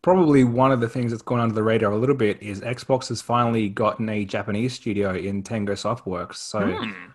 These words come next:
Speaker 1: they are the Evil Within, and that Evil Within three could go either way. You'd think it sells pretty well in Japan, so they would put it on PlayStation. That's probably one of the ones they're talking about when they're saying case by case. I think something more like that.
Speaker 2: Yeah.
Speaker 1: Uh, but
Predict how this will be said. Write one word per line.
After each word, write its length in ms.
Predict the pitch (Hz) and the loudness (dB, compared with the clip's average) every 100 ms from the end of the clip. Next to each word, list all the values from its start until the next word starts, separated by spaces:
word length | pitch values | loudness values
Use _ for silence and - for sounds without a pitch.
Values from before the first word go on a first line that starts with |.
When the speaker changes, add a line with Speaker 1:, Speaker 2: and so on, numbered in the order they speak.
| _ | _
Speaker 1:
they 180 | 107 113 | -2 2
are 200 | 113 107 | 4 4
the 120 | 98 | 2
Evil 220 | 120 113 104 | 0 0 0
Within, 440 | 110 156 196 196 _ _ _ _ _ _ | 2 2 0 -4 _ _ _ _ _ _
and 560 | 110 107 107 107 104 - - - _ _ _ _ _ _ 110 | -4 -2 -2 -2 -4 -8 -16 -20 _ _ _ _ _ _ -8
that 380 | 110 127 - - | 0 0 0 -2
Evil 220 | 123 117 | 0 2
Within 260 | 113 107 110 | 2 0 -2
three 340 | - 147 170 | 0 2 2
could 240 | - 120 | 0 -4
go 200 | 104 104 | 0 2
either 280 | 101 101 101 | 2 0 0
way. 440 | 104 135 160 147 - _ _ - | 2 4 4 2 -2 _ _ 0
You'd 180 | 120 120 | 0 2
think 220 | 160 156 | 0 0
it 120 | 135 | 0
sells 240 | 135 123 | 2 2
pretty 140 | 123 123 | 2 2
well 180 | 113 120 | 4 2
in 60 | |
Japan, 440 | 110 - 117 120 123 | 0 -4 -2 0 0
so 100 | 117 | -2
they 140 | 107 | -2
would 280 | 101 107 117 | -2 -4 -2
put 140 | 127 | -2
it 80 | 120 | 0
on 160 | 123 117 | 0 2
PlayStation. 720 | 123 120 127 123 - 156 131 | 2 2 2 0 0 -4 0
That's 160 | 123 | 0
probably 400 | - 147 135 131 | 0 -2 2 2
one 320 | 113 - 107 110 | 2 0 -4 -2
of 80 | |
the 60 | 107 | -2
ones 200 | 107 104 | -2 -4
they're 80 | 98 | -8
talking 320 | 110 110 127 | -4 -2 0
about 240 | 120 127 | 2 2
when 80 | 127 | 0
they're 80 | 107 | -4
saying 240 | - 110 | -4 -6
case 240 | 110 117 110 | -4 -4 -4
by 160 | 110 | -4
case. 340 | 110 120 151 - | -4 -2 -2 -4
I 60 | |
think 180 | 117 110 | -8 -8
something 220 | - 110 | -8 -8
more 140 | 101 98 | -6 -6
like 180 | 90 - | -8 -4
that. 220 | 139 - _ _ - | -4 -4 _ _ -6
Speaker 2:
Yeah. 220 | 117 113 - _ _ - _ - | 0 0 -2 _ _ -20 _ -12
Speaker 1:
Uh, 240 | 107 107 | -6 -4
but 140 | 101 | -4